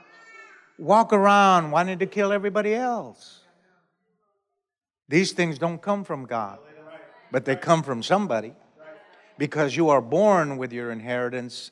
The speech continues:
in tangible tact. These are born with you,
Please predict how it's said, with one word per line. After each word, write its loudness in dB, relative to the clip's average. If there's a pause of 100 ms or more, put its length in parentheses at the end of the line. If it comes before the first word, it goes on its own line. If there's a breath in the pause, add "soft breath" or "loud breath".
in -10
tangible -8
tact. -10 (2750)
These 4
are -2
born 4
with 0
you, -10